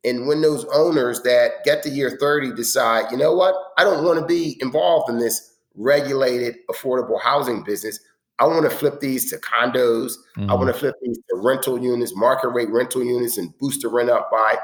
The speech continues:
Speaker 1: you know, two, three thousand dollars a door or something crazy like that." I, I think that's something for all of us to be worried about, because that's gonna slowly reduce the stock of affordable housing in a lot of countries,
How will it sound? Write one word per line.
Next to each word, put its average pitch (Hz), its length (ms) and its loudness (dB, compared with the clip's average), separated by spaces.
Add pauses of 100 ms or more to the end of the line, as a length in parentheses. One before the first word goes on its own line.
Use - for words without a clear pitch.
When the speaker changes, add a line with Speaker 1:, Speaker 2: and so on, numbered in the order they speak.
(240)
Speaker 1:
you 110 80 2
know, 107 60 -2
two, 131 200 -4
three 127 180 -6
thousand 120 360 2
dollars 117 380 2
a 113 60 -2
door 120 260 0
or - 20 0
something 117 360 -2
crazy 117 360 2
like 117 220 -2
that." 120 220 2 (400)
I, 123 100 2 (140)
I 180 120 4
think 147 400 0
that's 139 240 2
something 135 340 2
for 117 320 0
all 139 320 6
of - 80 0
us 120 200 4
to 113 120 -2
be 113 160 -4
worried 131 360 2
about, 101 260 -2 (220)
because 107 260 -2
that's 139 300 2
gonna 110 240 -4
slowly 156 560 0
reduce 131 580 -4 (240)
the 104 80 -12
stock 127 480 0
of 98 240 2 (340)
affordable 113 520 0
housing 95 600 0
in 98 100 -8
a 85 60 -2
lot 101 260 -4
of 104 80 -4
countries, - 460 -4